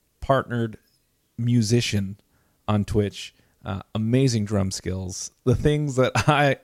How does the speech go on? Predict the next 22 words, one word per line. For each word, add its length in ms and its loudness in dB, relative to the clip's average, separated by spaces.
am 140 -2
watching 320 0
him 220 0
do 360 2
on 180 2
stream, 500 0
uh, 120 -2
he 180 2
has 220 0
crazy, 600 -2
crazy 720 -2
drumming 360 2
skills. 500 -8
So 340 2
straight 320 0
from 140 0
his 180 2
about, 380 0
it's 240 -6
about 320 0
name, 400 2
Greg, 480 2